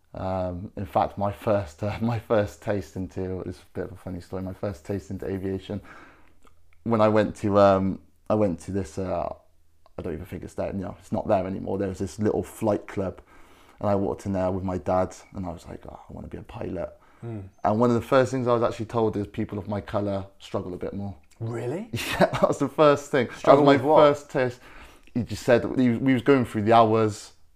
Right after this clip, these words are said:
Speaker 1: that
Speaker 2: Yeah.
Speaker 1: it takes to get certain licenses, the cost,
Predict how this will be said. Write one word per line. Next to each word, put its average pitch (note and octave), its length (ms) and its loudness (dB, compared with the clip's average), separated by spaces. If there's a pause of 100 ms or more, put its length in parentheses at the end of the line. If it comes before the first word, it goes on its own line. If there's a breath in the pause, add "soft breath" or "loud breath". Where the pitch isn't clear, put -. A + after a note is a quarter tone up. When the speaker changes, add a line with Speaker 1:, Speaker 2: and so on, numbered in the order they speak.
(100)
Speaker 1:
that - 120 2
Speaker 2:
Yeah. - 60 4
Speaker 1:
it F#2 100 -4
takes G#2+ 400 -4
to G#2 120 -6
get - 220 -4
certain - 280 -4
licenses, G2+ 500 -8
the - 80 -16
cost, - 460 -6